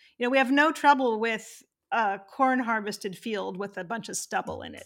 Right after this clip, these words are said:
That's no problem because it's just for a few months. But a clear cut gives people heartache, you know?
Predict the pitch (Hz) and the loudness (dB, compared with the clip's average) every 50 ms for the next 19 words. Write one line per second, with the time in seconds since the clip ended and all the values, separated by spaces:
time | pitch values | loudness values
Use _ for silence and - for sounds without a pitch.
0 | _ _ - 202 214 - - 233 226 226 220 - 240 202 190 - 160 139 - - | _ _ -10 -10 -8 -8 -6 -6 -6 -6 -4 0 2 2 2 0 -4 -12 -12 -16
1 | - _ - - _ _ - 233 - - 233 220 214 208 208 - - 202 214 - | -20 _ -20 -20 _ _ -12 -10 -2 -2 0 0 0 -2 -4 -6 -6 -6 -6 -4
2 | - 254 233 - - - - - - 240 233 226 226 - 254 247 247 302 349 - | -4 -4 -4 -4 -8 -10 -12 -6 -2 -2 0 0 -2 -2 -2 0 2 2 0 -2
3 | - - - - - - _ _ - - _ _ _ - 233 214 220 220 - - | -4 -8 -10 -10 -10 -10 _ _ -20 -20 _ _ _ -4 -2 -2 -2 -6 -2 0
4 | 415 427 392 392 - 262 247 240 220 - - - _ - _ _ _ _ _ - | 0 0 0 2 4 4 6 6 4 0 -6 -16 _ -20 _ _ _ _ _ -20
5 | - _ _ _ _ 226 220 226 262 262 240 220 - - 269 226 247 233 226 226 | -20 _ _ _ _ -10 -4 -2 -2 0 -2 -4 -4 -6 -4 -2 -2 -2 4 4
6 | 254 269 269 196 190 - - - - - - 226 208 190 180 175 180 214 208 | 4 4 4 0 -6 -8 -12 -16 -20 -18 -14 -14 -10 -10 -10 -8 -8 -10 -10